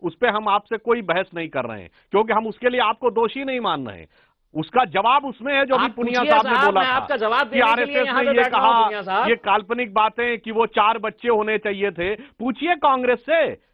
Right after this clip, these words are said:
Speaker 1: चार बच्चों की बात पर तो बहुत बात करते हैं, चार बीवी की बात पे सांप सूंघ जाएगा।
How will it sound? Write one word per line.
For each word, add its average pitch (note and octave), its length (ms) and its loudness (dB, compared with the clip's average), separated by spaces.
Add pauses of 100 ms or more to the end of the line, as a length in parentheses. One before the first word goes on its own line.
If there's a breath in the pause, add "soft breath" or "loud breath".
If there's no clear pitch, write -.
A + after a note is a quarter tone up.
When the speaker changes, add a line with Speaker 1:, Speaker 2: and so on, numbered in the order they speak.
(140)
Speaker 1:
चार A3 240 2
बच्चों G#3+ 380 -4
की G#3+ 180 -10
बात F3+ 340 0
पर F#3+ 80 0
तो F#3 140 -6
बहुत D#3 220 -6
बात G#3+ 320 -2
करते B3 240 -6
हैं, D4 80 -4
चार A3 280 2
बीवी G3 320 -8
की C4 140 -10
बात C#4 280 0
पे E4+ 120 -10 (240)
सांप D4+ 340 0
सूंघ C4+ 300 -6
जाएगा। F3+ 460 -2